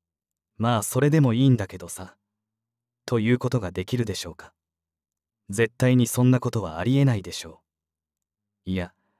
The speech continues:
「君はもっと良い行為をしようと思うべきだ。」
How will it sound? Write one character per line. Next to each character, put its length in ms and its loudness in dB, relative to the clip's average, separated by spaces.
「君 260 4
は 80 6
も 120 4
っ 40 -2
と 160 -4
良 140 0
い 100 -2
行 220 0
為 80 0
を 80 -4
し 220 -4
よ 100 2
う 40 -2
と 160 -10
思 220 0
う 60 -6
べ 100 -6
き 100 -20
だ。」 200 -20